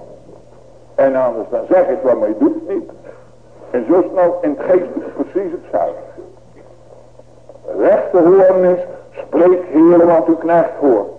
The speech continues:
En toen sprak God tot Samuel, maar hij werd zo ook. Hij moest eerst wakker geschud worden. En hij moest eerst geoefend worden in die weg. Zie,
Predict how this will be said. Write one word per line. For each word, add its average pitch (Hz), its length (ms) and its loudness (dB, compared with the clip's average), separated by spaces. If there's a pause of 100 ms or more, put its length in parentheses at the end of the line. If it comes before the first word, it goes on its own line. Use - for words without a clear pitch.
(1120)
En - 180 -2
toen - 220 -6
sprak 165 240 2 (140)
God 151 120 0
tot 151 220 -6
Samuel, 107 460 -2 (220)
maar 120 100 0
hij 117 100 2
werd 113 160 -2
zo 214 280 0
ook. - 240 -4 (1400)
Hij 104 120 -4
moest 107 260 -4
eerst 180 360 4 (580)
wakker 139 380 2
geschud - 340 -4
worden. 78 340 -6 (580)
En 127 120 2
hij 127 80 -2
moest 123 180 -4
eerst 156 220 -2
geoefend - 500 -2
worden 95 340 0
in 98 100 -10
die 92 120 -18
weg. 71 180 -10 (1400)
Zie, - 300 -2